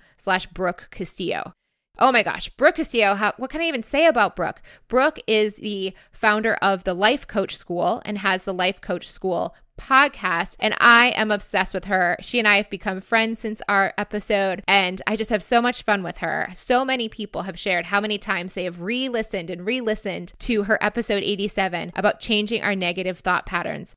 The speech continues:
It is amazing. One of the things that has changed my life most specifically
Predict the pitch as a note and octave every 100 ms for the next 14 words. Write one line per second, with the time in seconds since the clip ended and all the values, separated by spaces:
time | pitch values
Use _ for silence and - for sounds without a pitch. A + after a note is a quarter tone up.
0 | _ _ _ _ G#3+ A#3+ A#3 A3 G#3 F#3
1 | F#3 F3+ F#2+ - G3+ _ _ _ _ F#3+
2 | A#3 C#4 E4 D4+ C4 B3+ C4 F#3+ F#3+ -
3 | G#3 F3+ - F#3 F#3+ A3+ C#4 A3+ F3 -
4 | G3+ G3 - - F#3 G#3+ - F#3+ F3+ E3